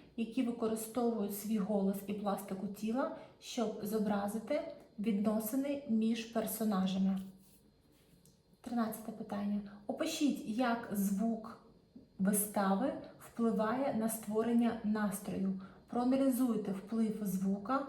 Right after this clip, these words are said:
на глядача. Чотирнадцяте. Опишіть, як театральний костюм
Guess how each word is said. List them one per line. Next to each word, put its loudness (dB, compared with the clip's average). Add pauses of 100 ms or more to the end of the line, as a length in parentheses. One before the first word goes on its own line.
(120)
на 2 (260)
глядача. -2 (1120)
Чотирнадцяте. -2 (260)
Опишіть, 0
як 0
театральний 0
костюм -2